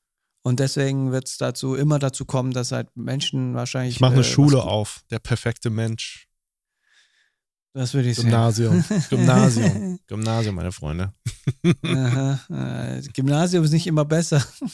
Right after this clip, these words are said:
Speaker 1: <laughs> Wenn ich so, wenn ich so bedenke,
Speaker 2: Was?
Speaker 1: wenn ich so bedenk-,
Speaker 2: Ja.
Speaker 1: wenn ich so bedenke, was da für Menschen rauskommen.
Speaker 2: Boah. <laughs> Was heißt das, Digga?
Speaker 1: Ja, nee,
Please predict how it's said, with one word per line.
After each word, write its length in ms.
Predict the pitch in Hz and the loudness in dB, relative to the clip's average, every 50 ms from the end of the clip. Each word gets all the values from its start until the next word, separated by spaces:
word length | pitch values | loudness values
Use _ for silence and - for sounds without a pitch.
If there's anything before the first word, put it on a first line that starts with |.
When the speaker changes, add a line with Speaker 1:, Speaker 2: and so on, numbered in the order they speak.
| - - - 196 165 | -10 -10 -6 -4 -4
Speaker 1:
<laughs> 540 | - - - 226 - - 220 156 - 220 | -2 0 0 0 0 0 -4 -2 -2 0
Wenn 140 | 156 156 151 | 2 4 2
ich 100 | 160 156 - | 2 2 0
so, 60 | 196 - - 170 156 156 - | -2 -4 -4 -6 -6 -6 -4
wenn 160 | - 139 143 | -2 0 2
ich 100 | 151 156 | 2 2
so 100 | - 165 | 2 2
bedenke, 680 | 147 156 147 147 160 160 175 175 - 180 175 180 214 - - | 2 2 2 4 4 2 2 2 2 2 2 2 0 -2 0
Speaker 2:
Was? 220 | 202 214 226 240 247 | 2 4 4 4 4
Speaker 1:
wenn 80 | - 214 | 4 4
ich 100 | 160 - | 4 4
so 60 | 170 - | 2 2
bedenk-, 400 | - 156 143 160 165 170 165 _ _ - | 2 2 2 2 0 0 -2 _ _ -8
Speaker 2:
Ja. 220 | 170 175 170 175 | -4 -4 0 2
Speaker 1:
wenn 100 | 143 151 | 2 2
ich 120 | 175 160 | 2 2
so 100 | - 170 | 0 0
bedenke, 500 | 147 151 143 143 151 160 180 - 180 151 | 2 2 2 4 4 2 2 0 0 0
was 240 | 139 156 160 - - | 0 0 0 -2 -2
da 180 | - 147 143 143 | -2 0 0 0
für 140 | - 151 139 | 2 2 2
Menschen 420 | 131 135 156 190 185 - 190 156 | 4 4 2 2 0 -2 -2 -2
rauskommen. 1120 | 131 117 123 120 123 131 135 131 - - - _ _ _ - 131 131 135 147 151 170 175 - _ | -2 -2 -2 -2 -2 -2 -4 -4 -8 -10 -12 _ _ _ -4 -4 -2 -2 -2 -2 -4 -4 -8 _
Speaker 2:
Boah. 360 | - 139 131 147 165 175 165 - | -14 -8 -2 2 4 4 4 4
<laughs> 1500 | - 226 - - 220 - - - - - - 269 - - - 269 - - 302 - - - 320 - - - 320 - - _ - | 2 0 0 0 -4 -2 -2 -4 -4 -2 -4 -4 -4 -4 -6 -6 -6 -6 -8 -8 -8 -6 -6 -6 -6 -6 -8 -8 -8 _ -4
Was 180 | 269 277 - | -4 -4 -2
heißt 380 | 277 240 262 294 339 - - - | -2 0 0 0 0 -2 -4 -4
das, 300 | - 220 214 214 202 202 196 | -2 -2 0 -2 -4 -6 -6
Digga? 360 | 208 214 214 196 208 214 - - _ _ - 208 _ - | -6 -6 -6 -4 -4 -4 -4 -6 _ _ -18 -18 _ -6
Speaker 1:
Ja, 340 | 185 147 156 185 233 254 233 | 0 2 4 4 4 2 2
nee, 260 | 202 214 240 254 | 2 2 2 2